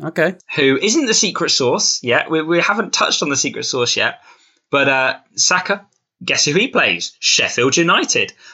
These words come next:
Speaker 2: I'm just here for she-, for straight Sheffield United games. That's all I want. I just <laughs> want my team to be, be against Sheffield United as often as possible.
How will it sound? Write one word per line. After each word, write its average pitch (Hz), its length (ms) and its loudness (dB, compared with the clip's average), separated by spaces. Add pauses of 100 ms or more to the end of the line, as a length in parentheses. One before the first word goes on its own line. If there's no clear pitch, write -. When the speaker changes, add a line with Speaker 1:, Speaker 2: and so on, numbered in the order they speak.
(100)
Speaker 2:
I'm 151 140 2
just 147 180 0
here 185 360 0 (120)
for - 140 -4
she-, - 220 2
for - 340 -2
straight - 460 2
Sheffield 139 400 0
United 120 420 -2
games. 95 280 -4
That's 139 160 0
all 170 140 4
I 151 40 4
want. 117 280 0
I 120 60 -2
just - 220 -2
<laughs> - 0 -
want 135 240 -2
my - 60 -16
team 127 380 -4 (420)
to - 80 -10
be, 123 80 -4
be 156 340 -2
against 135 320 0
Sheffield 147 300 -2
United 123 300 0
as 110 160 -2
often - 320 -2
as 110 80 -8
possible. 113 560 -6